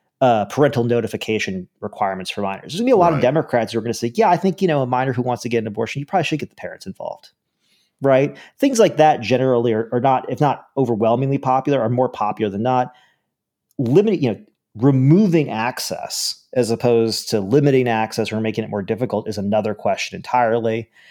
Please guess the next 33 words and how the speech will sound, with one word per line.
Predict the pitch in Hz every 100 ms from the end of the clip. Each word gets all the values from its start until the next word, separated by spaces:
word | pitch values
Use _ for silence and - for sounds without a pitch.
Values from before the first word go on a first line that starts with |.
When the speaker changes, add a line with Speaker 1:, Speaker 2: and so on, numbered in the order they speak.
| - _
Speaker 1:
And | 143 135
so | 147 147
even | 175 175
though | 156
a |
majority | 131 113 127 120
of | 104
Republicans | 101 113 117 113 104
support | - 101 131 131
this, | 117 -
it's | -
fifty-eight | - 127 117 110 123
percent | 113 107 113 104 101 - -
versus | 110 110 - _
twenty-nine | - 143 120 107 127
percent | 120 - 104
who |
oppose | 110 - 123
it. |
It | 107
actually | - 104
looked | 104
kind | - 131
of | 95
a |
lot | 98 123 87
like | 104 - - _ - 453
<laughs> | 254 - - - - _ _ _
permitless | - 147 139 113
carry | - 131 147 113 98
in |
some | 101 131 120
ways, | 104 82 80 - -